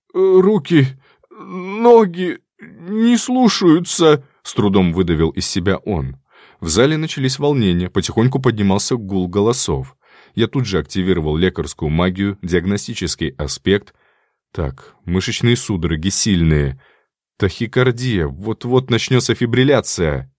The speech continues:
Приступ гипокалиемии. У транслятора понижен уровень калия в крови. Это привело к мышечной слабости и к нарушению работы сердца.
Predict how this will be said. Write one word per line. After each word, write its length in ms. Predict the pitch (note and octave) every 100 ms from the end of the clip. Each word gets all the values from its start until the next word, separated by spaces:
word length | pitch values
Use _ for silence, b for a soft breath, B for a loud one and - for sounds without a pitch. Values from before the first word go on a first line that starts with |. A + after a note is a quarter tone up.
| _ _ _ _ -
Приступ 460 | G#2+ C3+ - B2 A2
гипокалиемии. 1080 | B2 C#3+ C3+ A#2+ B2 C3 C3+ A2 C#2 C2+ _ -
У 80 |
транслятора 580 | A#2 B2 - D3+ C#3 A#2+
понижен 480 | A#2+ B2 C3+ B2+ A#2+
уровень 360 | C3 C3 A#2+ B2
калия 400 | - C#3 E2+ D2
в 80 | -
крови. 480 | G2 G2+ F2+ B1+ _ B B B
Это 180 | A2 A#2
привело 400 | B2 A2 A#2 A2+
к 80 |
мышечной 480 | G#2+ A2+ A2 - G2
слабости 540 | F#2 A#2 B2 F2+ - E2+
и 40 |
к 80 | -
нарушению 500 | F2 F#2 C3 C#3+ C#3
работы 340 | A#2+ G2+ G2+
сердца. 720 | C#3 - G#2 D2+ - D2 C2